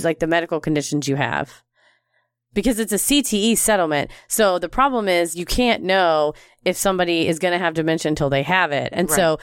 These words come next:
Speaker 1: they set aside all this money knowing that a percentage,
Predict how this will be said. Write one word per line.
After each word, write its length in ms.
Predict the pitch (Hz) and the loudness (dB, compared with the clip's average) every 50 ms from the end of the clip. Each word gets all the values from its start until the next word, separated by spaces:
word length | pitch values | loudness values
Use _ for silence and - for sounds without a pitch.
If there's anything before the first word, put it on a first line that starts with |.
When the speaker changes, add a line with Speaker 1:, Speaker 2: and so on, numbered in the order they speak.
| - - - - | -8 -20 -8 -4
Speaker 1:
they 80 | - 180 | -2 -2
set 240 | - - 226 226 220 | 0 2 2 2 2
aside 300 | 214 214 - 214 208 196 | 2 0 2 2 2 2
all 120 | 185 180 | 2 2
this 200 | 170 170 165 - - | 0 0 -2 0 0
money 440 | 196 196 185 170 156 147 151 151 - - - - _ _ _ - | 0 2 2 2 2 0 0 -2 -4 -8 -16 -20 _ _ _ -2
knowing 600 | 180 190 202 220 220 202 185 175 170 165 165 160 | 2 2 4 4 4 4 2 2 2 0 0 0
that 220 | 175 170 160 - _ _ _ _ _ | 0 0 -2 -4 _ _ _ _ _
a 140 | - 175 175 | 0 0 0
percentage, 840 | - - 185 170 - - 190 185 175 160 151 147 147 156 - - | 0 0 -2 0 0 0 2 2 2 2 2 2 0 -2 -6 -10